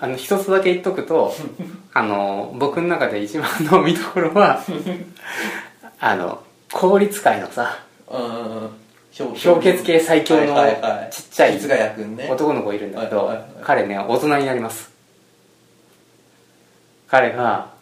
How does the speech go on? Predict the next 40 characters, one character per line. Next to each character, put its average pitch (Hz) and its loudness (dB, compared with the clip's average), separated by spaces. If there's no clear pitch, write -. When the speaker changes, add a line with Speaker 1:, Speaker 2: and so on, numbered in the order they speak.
Speaker 1:
本 139 -4
気 139 0
を 123 4
出 120 2
す - -10
と、 90 -6
大 - -2
人 110 2
に 107 -2
な 101 2
る。 92 -4
Speaker 2:
<laughs> - -8
本 240 -2
気 - 0
を、 277 8
じ 190 4
ゃ 151 6
あ、 151 2
あ、 143 2
作 - -6
中 233 -2
の - -2
時 185 -6
間、 269 8
時 196 -2
間 339 8
軸 - -4
と 165 2
か 202 6
そ 165 -2
の 170 2
ま 208 4
ま 240 4
で 214 4
っ - -14
て 113 -8
こ 120 -8
と？ 110 -4
Speaker 1:
う - -10
ん。 - -18